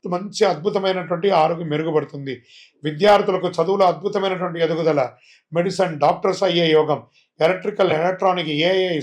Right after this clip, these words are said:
సూపర్ స్పెషలైజేషన్, విదేశీ విద్యా అవకాశం, టెక్నాలజీ గ్రోత్ వైపు మీ ప్రయాణం ఒక దౌడు గుర్రం లాగా పరిగెడుతుందని కూడా చూసుకోండి. చిన్న వయసులోనే పెద్ద బాధ్యతలు స్వీకరించిన మకర రాశి మిత్రులారా,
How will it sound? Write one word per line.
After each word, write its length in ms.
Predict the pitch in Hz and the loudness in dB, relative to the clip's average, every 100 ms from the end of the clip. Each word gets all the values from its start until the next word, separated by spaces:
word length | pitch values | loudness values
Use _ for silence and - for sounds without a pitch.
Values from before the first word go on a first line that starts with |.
| - | -4
సూపర్ 300 | 185 190 170 | -4 -2 -6
స్పెషలైజేషన్, 580 | - 180 180 170 175 143 _ - _ 160 | -10 -4 -2 -2 -4 -8 _ -20 _ -6
విదేశీ 320 | 160 190 196 180 | 0 0 0 -2
విద్యా 220 | 170 180 | 2 4
అవకాశం, 360 | 175 175 170 160 - | 4 2 0 -2 -4
టెక్నాలజీ 580 | 170 202 185 190 170 156 - _ _ 143 | -8 -2 0 0 -2 -4 -6 _ _ -2
గ్రోత్ 260 | 175 196 196 | 0 2 0
వైపు 220 | 175 190 202 | 0 0 -2
మీ 60 | 175 - _ _ _ _ | -4 -8 _ _ _ _
ప్రయాణం 480 | 170 190 202 202 202 175 - _ _ _ _ _ | 2 4 4 2 0 -6 -18 _ _ _ _ _
ఒక 160 | 151 165 151 117 | -2 0 -2 0
దౌడు 220 | 160 214 214 | 2 4 4
గుర్రం 220 | 208 202 | 2 2
లాగా 180 | 185 190 185 | 2 2 2
పరిగెడుతుందని 540 | 165 165 156 160 147 151 | -2 -4 -6 -6 -6 -6
కూడా 100 | 156 | -6
చూసుకోండి. 440 | 143 - 151 123 - - - | -8 -6 -6 -6 -12 -14 -2
చిన్న 160 | 240 247 | 2 4
వయసులోనే 400 | 233 208 208 208 214 | 4 4 2 -2 -2
పెద్ద 340 | 185 165 - 220 202 | -4 -6 -2 2 4
బాధ్యతలు 420 | 190 185 185 165 | 2 0 -4 -6
స్వీకరించిన 420 | 170 165 156 160 147 | -6 -6 -4 -4 -4
మకర 180 | 139 151 | -4 -2
రాశి 220 | 151 147 147 | -2 -4 -12
మిత్రులారా, 400 | 143 156 160 | -12 -6 -4